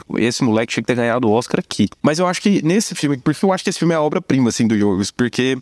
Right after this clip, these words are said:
não só pelo estilo dele tá bem estabelecido, por tá tudo acertadinho, mas eu acho que ele consegue causar tudo que ele quer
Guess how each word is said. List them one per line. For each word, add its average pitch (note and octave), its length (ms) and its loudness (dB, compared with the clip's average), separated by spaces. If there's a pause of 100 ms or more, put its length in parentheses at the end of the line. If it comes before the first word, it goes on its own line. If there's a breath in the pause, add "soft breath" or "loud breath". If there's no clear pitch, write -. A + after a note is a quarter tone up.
não E3+ 160 4
só F#3 140 -2
pelo G#3 160 -2
estilo F3+ 300 0
dele A#2+ 160 0
tá A#2+ 120 0
bem A2+ 120 0
estabelecido, A2+ 640 -2
por A2 120 -2
tá A2 120 0
tudo A#2 220 -2
acertadinho, A2 560 0 (420 soft breath)
mas A#2+ 180 0
eu C#3 80 2
acho D3 120 -2
que F3 60 -4
ele D#3+ 80 -2
consegue E3 1000 0 (340)
causar D#3+ 300 0
tudo A#3 160 0
que - 80 2
ele A#3 100 2
quer G#2+ 260 -4